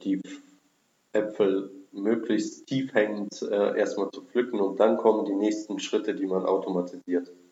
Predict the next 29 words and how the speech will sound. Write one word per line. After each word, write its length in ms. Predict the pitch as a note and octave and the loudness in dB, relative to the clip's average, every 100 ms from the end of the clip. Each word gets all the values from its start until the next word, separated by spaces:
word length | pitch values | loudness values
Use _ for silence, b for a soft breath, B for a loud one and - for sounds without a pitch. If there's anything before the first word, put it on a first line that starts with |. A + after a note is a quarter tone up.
| _ B B _ | _ B B _
Sehr 240 | G#2 B2 G#2 | 6 8 8
gut. 260 | G2 G2 - | 2 -2 -2
Ähm, 440 | G#2 G#2+ A2 A2 - | 0 0 -4 -6 -8
wie 220 | G2+ G2+ | -8 -6
sieht's 280 | A#2 - - | -4 -6 0
denn, 280 | C#3+ C3 A#2+ | 2 2 2
äh, 220 | A#2 A2+ | 4 6
mit 500 | A2 A#2 - - - - | 6 2 0 -8 -8 2
Kundengeschichten 760 | F3+ G3 G#2 - G2+ - G2 | 2 4 2 0 -2 -4 -2
aus? 220 | F#2 F#2 | 0 2
Da 100 | F#2+ | 4
habt 200 | G2+ - | 4 4
ihr 80 | A#2+ | 4
doch 140 | G#2+ | 4
sicherlich 500 | - C3+ B2+ A2+ G#2+ | 2 0 2 2 0
jede 300 | G#2+ C3+ D#3+ | -2 2 2
Menge 440 | C3+ C3+ C#3 C3+ C3+ B B B - | 4 4 6 4 2 B B B -6
interessante 560 | A2 - - C3+ C3+ B2 | -4 -4 4 6 6 4
Geschichten 460 | A2 D3+ - - | 0 -2 -2 -6
schon 180 | C3+ C#3+ | 0 6
erlebt, 460 | C3+ C3 C3+ C3 - | 6 8 4 2 0
äh, 360 | G#2+ A2 G#2+ G#2+ | 6 6 6 2
die 140 | A2 | -2
du 400 | A2 A2 A2 A2 G#2+ | 2 4 4 2 0
mit 160 | A#2 | 0
uns 220 | A2+ G#2+ | 0 0
gerne 280 | - G#2+ G#2 | 2 4 4
teilen 340 | - C3 G#2+ F#2+ | 4 4 6 2
möchtest. 440 | F2+ - - - | -4 -8 -14 -16